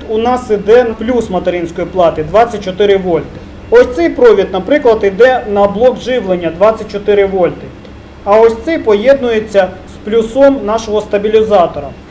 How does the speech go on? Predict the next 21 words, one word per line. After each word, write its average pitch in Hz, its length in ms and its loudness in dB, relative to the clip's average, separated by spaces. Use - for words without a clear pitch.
А 208 80 0
ось 233 200 2
мінус 254 320 2
від 220 140 -6
стабілізатора 240 920 2
в 180 120 -6
мене 262 320 2
йде 254 360 4
також 269 460 2
на 202 240 0
блок 220 260 2
живлення. 165 540 -4
А 202 140 2
з 202 60 -4
блока 285 380 0
живлення 202 460 -2
мінус 262 400 -2
йде 208 380 0
на 220 160 -2
материнську 214 540 -2
плату. 196 400 2